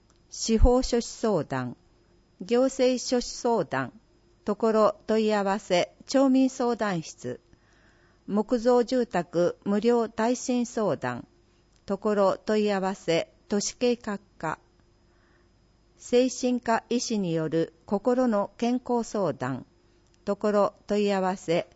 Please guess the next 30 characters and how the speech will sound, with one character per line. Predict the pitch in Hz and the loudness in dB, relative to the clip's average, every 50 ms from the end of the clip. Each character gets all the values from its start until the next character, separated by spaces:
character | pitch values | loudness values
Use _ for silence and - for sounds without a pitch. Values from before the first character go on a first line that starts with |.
| _ _ _ _ _ _ | _ _ _ _ _ _
茅 | - 226 208 | -8 -4 -2
ヶ | 247 254 - | -2 -2 -2
崎 | - 269 - - - | -4 -8 -8 -8 -12
市 | - - - 202 - - - | -12 -6 -4 -4 -4 -4 2
保 | 156 - | 4 4
健 | - - 220 208 202 196 185 | 6 6 2 -2 -2 -2 -4
所。 | 165 - 180 165 - - _ _ _ _ _ - | -2 0 0 0 0 -2 _ _ _ _ _ -10
電 | - 190 214 220 220 214 208 | -4 -2 -2 0 0 -2 -2
話 | 196 196 185 - - _ _ | 0 0 0 -2 -4 _ _
八 | - - - 214 - - 262 240 | -16 -8 -8 -8 -6 -6 -8 -2
五 | 247 269 254 226 175 | 0 2 2 2 2
の | 160 151 147 143 - - _ _ | 2 2 0 -2 -2 -6 _ _
一 | - 185 - - 254 262 277 | -8 -8 -6 -4 -2 -2 -2
一 | 262 - - 180 165 143 - - | -2 -2 -4 -4 -4 -4 -4 -4
七 | 170 165 165 170 170 165 | -4 -4 -2 -2 -2 -4
一。 | 160 156 - _ - 131 127 - - _ _ _ _ _ _ _ _ _ _ _ _ _ _ _ _ _ _ _ _ _ _ _ _ _ _ | -4 -6 -8 _ -12 -12 -12 -12 -14 _ _ _ _ _ _ _ _ _ _ _ _ _ _ _ _ _ _ _ _ _ _ _ _ _ _
多 | - 202 220 | -2 -2 -2
重 | 208 269 269 277 277 | 0 0 0 0 0
債 | - - - 254 247 233 185 | -2 -4 -2 -2 0 0 0
務 | 160 170 165 - - | 0 -2 -2 -4 -4
法 | 185 - 233 233 247 254 | -4 0 2 2 2 2
律 | 240 247 240 - - - | 0 -2 -6 -6 -12 -18
相 | - - 240 208 180 135 | -8 -4 -2 -2 -2 -2
談。 | - - 117 123 151 - _ _ _ _ _ _ _ _ _ _ _ _ _ _ | -2 -4 -8 -8 -8 -12 _ _ _ _ _ _ _ _ _ _ _ _ _ _
司 | - - - - 233 233 | -16 -12 -4 -2 -2 2
法 | 233 - 247 269 | 2 2 2 2
書 | - - 247 254 | -2 -2 -4 -4
士 | - - | -4 -8
相 | - - - 240 226 175 151 | -12 -6 -4 -2 0 0 -2
談。 | - - 117 120 - | -4 -6 -8 -10 -10